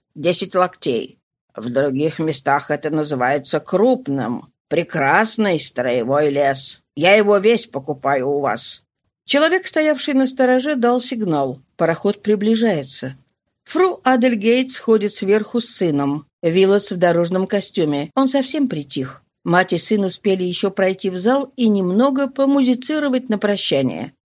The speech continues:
Как они пели! Они пели дуэт. Песнь матери лебеди и её сына возносилась к небу. "Фру поёт?" спросил доктор Мус, прислушиваясь. "Это по-итальянски?"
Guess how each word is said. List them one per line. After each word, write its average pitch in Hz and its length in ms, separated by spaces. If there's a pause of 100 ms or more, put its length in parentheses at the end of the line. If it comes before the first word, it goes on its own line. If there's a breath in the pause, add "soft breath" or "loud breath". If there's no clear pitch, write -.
(160)
Как 302 440
они 208 360
пели! 170 840 (280)
Они 170 240
пели 170 280
дуэт. 202 520 (240)
Песнь 226 460
матери 220 640
лебеди 214 500
и 208 200
её 202 300
сына 294 480
возносилась 202 800
к - 140
небу. 170 640 (640)
"Фру 202 320
поёт?" 180 840
спросил 170 480
доктор 175 440
Мус, 202 240
прислушиваясь. 156 960 (360)
"Это 202 480
по-итальянски?" 196 1120